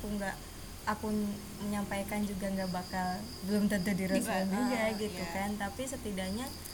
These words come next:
Speaker 1: nggak bikin dia kepikiran sama perasaan aku gitu loh.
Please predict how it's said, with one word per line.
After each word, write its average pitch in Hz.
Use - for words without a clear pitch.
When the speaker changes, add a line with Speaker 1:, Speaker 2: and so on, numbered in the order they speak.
Speaker 1:
nggak 208
bikin 214
dia 208
kepikiran 220
sama 220
perasaan 208
aku 208
gitu 196
loh. 190